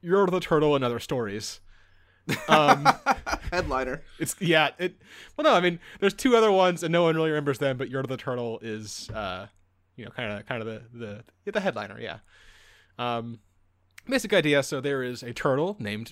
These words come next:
Speaker 1: Yertle, um, who is the king of the pond that he lives in on the faraway island of Salomisond.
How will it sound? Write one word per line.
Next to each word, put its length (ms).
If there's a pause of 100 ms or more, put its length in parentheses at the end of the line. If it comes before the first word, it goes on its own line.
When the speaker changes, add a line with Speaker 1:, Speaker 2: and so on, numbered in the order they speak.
Speaker 1:
Yertle, 380 (720)
um, 300
who 180
is 120
the 80
king 260
of 80
the 40
pond 300
that 60
he 100
lives 260
in 400
on 140
the 80
faraway 440
island 540
of 180
Salomisond. 920